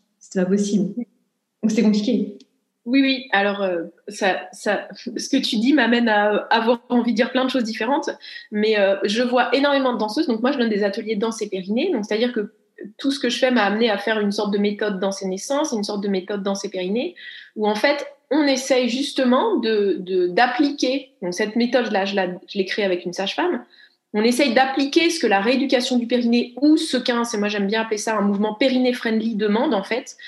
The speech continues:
Speaker 2: euh, comment faire pour danser ou exécuter un mouvement sans pousser sur son périnée. Et donc, je donne des ateliers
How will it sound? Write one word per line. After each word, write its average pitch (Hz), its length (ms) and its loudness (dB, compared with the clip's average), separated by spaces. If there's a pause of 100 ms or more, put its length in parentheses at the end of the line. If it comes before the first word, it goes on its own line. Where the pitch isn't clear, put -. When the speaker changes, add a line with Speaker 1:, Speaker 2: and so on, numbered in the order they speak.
(360)
Speaker 2:
euh, 180 340 0 (100)
comment 269 280 4
faire 262 500 0
pour 285 500 2
danser 233 720 -2
ou 269 160 2
exécuter 240 560 -2
un 220 80 0
mouvement 208 340 0
sans 302 280 -2
pousser 262 220 -4
sur 233 140 -6
son 202 140 -10
périnée. 185 420 -6 (360)
Et 185 80 2
donc, 220 240 0
je 214 120 -2
donne 277 140 4
des 240 160 0
ateliers 220 580 -2